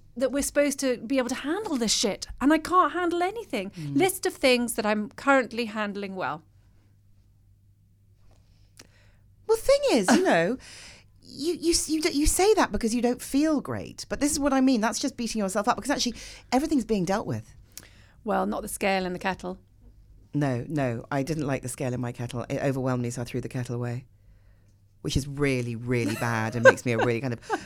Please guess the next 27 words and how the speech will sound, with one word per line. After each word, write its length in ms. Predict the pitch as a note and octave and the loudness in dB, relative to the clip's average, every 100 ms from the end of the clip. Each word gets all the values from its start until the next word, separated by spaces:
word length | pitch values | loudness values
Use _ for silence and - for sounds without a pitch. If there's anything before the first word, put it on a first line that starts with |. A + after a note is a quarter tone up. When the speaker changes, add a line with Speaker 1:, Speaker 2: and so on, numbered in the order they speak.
| - | -8
Speaker 1:
<laughs> 100 | - | -4
Speaker 2:
sinful 460 | - F3 D#3 D3 C3 | 2 4 4 2 -2
consumer. 540 | - B2+ - D3 C#3 - | -2 -2 2 2 2 2
Speaker 1:
I 100 | D#4+ | 2
know. 180 | D4+ C#4 F#4 F4+ | 2 0 -4 -4
Now 140 | C4+ B3 | -2 0
you've 160 | B3 | 0
got 140 | A#3 - | -2 0
terrible 340 | A#3+ A#3 A3 | 0 0 -2
Greta 320 | G#3+ G3 - | -2 -2 -2
guilt. 400 | F#3+ F#3+ - - | -4 -6 -6 -2
Speaker 2:
I 60 | D3+ | 4
have. 260 | F3 F3 | 8 8
I've 80 | C#3+ | 8
got 180 | F#4+ C#4 | 2 4
real 200 | E3+ F3 | 6 6
guilt 200 | E3+ E3+ | 6 2
about 220 | D3+ B2 | 2 0
that 160 | B2+ - | -2 -2
kettle 260 | C#3+ C3 B2 | -2 -2 -4
that 120 | - | -4
I 60 | |
threw 240 | B2 C#3+ B2 | -6 -4 -4
away. 260 | A#2+ A#2+ B2+ | -4 -6 -6
Speaker 1:
<laughs> 40 | F4+ - D4+ - A#3+ - A3+ - - D#4+ G#4+ - | -8 -6 -8 -6 -12 -10 -12 -12 -2 0 0 2
Speaker 2:
Um, 180 | D3+ D3 | 2 2
so 220 | - E3+ | 4 4